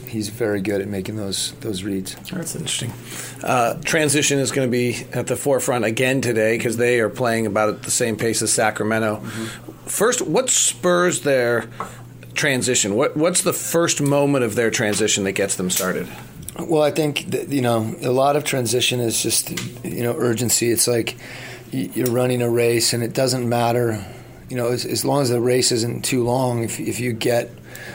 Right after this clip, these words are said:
Speaker 1: out of the blocks first, you've got a chance to win the race. And,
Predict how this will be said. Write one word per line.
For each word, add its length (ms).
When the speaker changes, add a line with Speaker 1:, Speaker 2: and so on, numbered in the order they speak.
Speaker 1:
out 180
of 80
the 80
blocks 480
first, 500
you've 140
got 200
a 40
chance 360
to 80
win 160
the 80
race. 440
And, 200